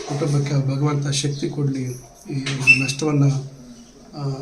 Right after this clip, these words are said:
ನುಂಗ್ಲಿಕ್ಕೆ ಮತ್ತು ಅದರಿಂದ ಹೊರಗೆ ಬರಲಿಕ್ಕೆ ಅಂತಕ್ಕಂಥ ಒಂದು,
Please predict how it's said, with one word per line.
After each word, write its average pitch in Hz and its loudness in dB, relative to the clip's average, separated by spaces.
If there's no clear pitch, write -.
ನುಂಗ್ಲಿಕ್ಕೆ 143 2
ಮತ್ತು 127 -6
ಅದರಿಂದ 135 0
ಹೊರಗೆ 139 2
ಬರಲಿಕ್ಕೆ 143 2
ಅಂತಕ್ಕಂಥ 135 -6
ಒಂದು, 127 -6